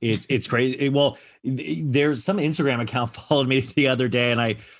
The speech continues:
followed back thinking it was, but then it turned out to be all of the allegations that are brought up against Mary, is that her church is very, like, they, there are aspects of her church where I believe they believe she is God. Um, there's that part of it, but then, uh, is that she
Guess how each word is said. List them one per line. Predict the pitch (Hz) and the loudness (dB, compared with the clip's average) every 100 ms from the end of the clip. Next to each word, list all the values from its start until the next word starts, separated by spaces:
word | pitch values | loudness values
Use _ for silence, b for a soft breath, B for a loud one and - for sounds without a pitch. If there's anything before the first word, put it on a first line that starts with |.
| B - | B 2
followed | 185 143 | 2 4
back | 139 131 | 2 4
thinking | 131 123 | 2 4
it | |
was, | 120 113 | 2 2
but | 139 147 135 | 2 2 4
then | 156 | 4
it | 160 123 | 4 2
turned | 151 135 | 2 4
out | 139 | 2
to | 127 | 2
be | 120 | 2
all | 120 120 | 4 4
of | 123 | 4
the | 117 | 4
allegations | 117 113 101 110 127 123 | 4 2 2 2 0 0
that | 117 110 | 0 0
are | 104 | 2
brought | 107 110 | 2 0
up | 110 | -2
against | 95 107 - | -2 -4 -2
Mary, | 107 98 101 147 170 B B - | -2 0 0 0 -2 B B 0
is | 135 131 | 2 4
that | 127 | 2
her | 170 | 2
church | 185 226 233 | 2 0 2
is | 180 | 2
very, | 160 165 | 2 2
like, | 143 120 - | 2 0 -2
they, | 135 156 165 | 0 2 0
there | 147 139 123 139 135 | -4 -4 0 2 4
are | 135 139 | 2 0
aspects | 165 202 180 | 0 0 -2
of | 143 | 0
her | 147 | 0
church | - 147 131 | 0 -2 0
where | 135 123 | 2 2
I | |
believe | 117 113 165 151 | 2 0 0 2
they | 139 | 0
believe | 113 123 120 131 113 | 0 0 2 2 0
she | 135 117 | 0 0
is | 95 | 0
God. | 87 123 90 85 110 b b b _ | 0 2 2 -2 -4 b b b _
Um, | 120 113 110 107 113 | 2 2 2 0 0
there's | 113 113 107 | 2 0 0
that | 135 156 - | 0 0 0
part | 127 113 | 0 2
of | 110 104 | 2 0
it, | 107 | -2
but | 110 - | -4 0
then, | 143 147 143 B B B _ | 2 2 -2 B B B _
uh, | 123 120 117 113 | 4 6 4 2
is | 131 117 | 2 4
that | 123 123 - - | 4 2 -2 -6
she | - 156 160 151 | -2 0 0 -2